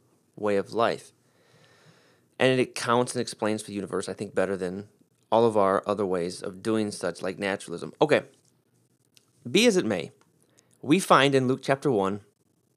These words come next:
and verse number one that this gospel that Luke is writing to a man named Theophilus. The Gospel of Luke is being written to an individual, a particular individual. And the scripture says in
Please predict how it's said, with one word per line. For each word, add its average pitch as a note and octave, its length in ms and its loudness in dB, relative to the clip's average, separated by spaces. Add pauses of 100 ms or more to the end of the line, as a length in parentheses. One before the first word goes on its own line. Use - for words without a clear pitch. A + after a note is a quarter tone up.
(680)
and C#3 240 4
verse D3 240 4
number C#3 180 6
one G#2 260 2
that A2 240 0
this G#3+ 180 8
gospel G#2 440 2
that A2+ 100 4
Luke E3 180 0
is C#3 140 -4
writing G#2 400 0
to A#2+ 560 -2
a B2+ 80 4
man B2 240 2
named A#2+ 180 0
Theophilus. A2 560 -2 (1400)
The A#2+ 80 -6
Gospel C#3+ 380 4
of C3 80 -6
Luke C3+ 120 -4
is A2+ 120 -6
being A#2+ 200 -2
written A#2 280 -2 (360)
to D#3+ 600 0
an B2+ 100 0
individual, B2 460 0
a - 60 -2
particular G#3+ 420 -2
individual. G#2 560 -4 (720)
And C#3+ 100 4
the C#3+ 40 2
scripture B3+ 260 -2
says D#3+ 220 4
in C3+ 160 -2